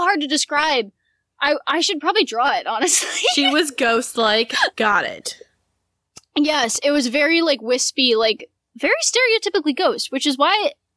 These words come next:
Speaker 1: it, I'm suspicious of it being real, because
Speaker 2: You should watch Ghosts of Gettysburg, 'cause that, that'll give you a good image.
Speaker 1: I've seen that.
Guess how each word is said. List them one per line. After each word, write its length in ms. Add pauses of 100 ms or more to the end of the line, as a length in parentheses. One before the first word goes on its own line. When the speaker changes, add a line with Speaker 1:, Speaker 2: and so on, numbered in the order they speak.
(140)
Speaker 1:
it, 240
I'm 180
suspicious 560
of 120
it 100
being 280
real, 380
because 500 (220)
Speaker 2:
You 140
should 160
watch 200
Ghosts 300
of 140
Gettysburg, 760 (160)
'cause 220
that, 360 (240)
that'll 260
give 160
you 140
a 20
good 260
image. 320
Speaker 1:
I've 140
seen 260
that. 320